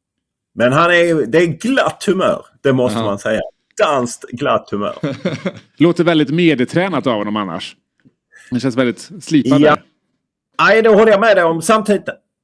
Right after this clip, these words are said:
Speaker 1: han var noll medietränad i Malmö på det sättet
Speaker 3: Mm.
Speaker 1: att han, han var tydlig med, han la ju sig i Malmö vem som skulle göra press och vem som inte skulle göra press.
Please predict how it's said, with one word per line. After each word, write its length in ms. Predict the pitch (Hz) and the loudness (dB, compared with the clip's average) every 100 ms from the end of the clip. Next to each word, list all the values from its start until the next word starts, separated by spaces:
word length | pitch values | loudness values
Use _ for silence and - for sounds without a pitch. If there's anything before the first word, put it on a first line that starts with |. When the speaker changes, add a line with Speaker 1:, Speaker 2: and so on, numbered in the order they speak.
| _ | _
Speaker 1:
han 240 | - 175 175 | -6 -4 -2
var 140 | 175 | -4
noll 560 | 170 165 220 196 131 131 | -4 -4 -2 0 0 0
medietränad 760 | 202 160 127 123 135 123 117 | 0 0 -2 -2 -2 -2 -4
i 40 | 120 | -4
Malmö 360 | 123 147 127 | -4 -4 -6
på 120 | 117 | -6
det 140 | 139 123 | -4 -4
sättet 260 | - 120 | -2 -6
Speaker 3:
Mm. 140 | 101 104 | -4 -8
Speaker 1:
att 80 | 117 | -6
han, 240 | 104 101 | -6 -8
han 340 | - 113 104 98 | -8 -8 -8 -8
var 100 | 104 | -10
tydlig 440 | - 107 113 110 | -6 -8 -6 -6
med, 260 | 95 90 104 101 - - | -6 -6 -8 -14 -12 -4
han 220 | 190 120 | -2 0
la 160 | 101 | -2
ju 80 | 104 | -2
sig 320 | - 160 190 | -4 -4 -4
i 40 | 110 | -6
Malmö 440 | 110 131 160 107 | -6 -6 -6 -8
vem 220 | 123 113 104 | -8 -8 -8
som 160 | 101 | -14
skulle 180 | - 101 | -12 -6
göra 160 | 98 104 | -4 -4
press 420 | - 127 107 - | -8 -10 -10 -12
och 80 | 101 | -12
vem 160 | 101 | -12
som 120 | 98 92 | -12 -14
inte 180 | 107 | -14
skulle 240 | - - 87 | -14 -14 -10
göra 120 | 85 | -10
press. 420 | - - - - | -12 -20 -18 -18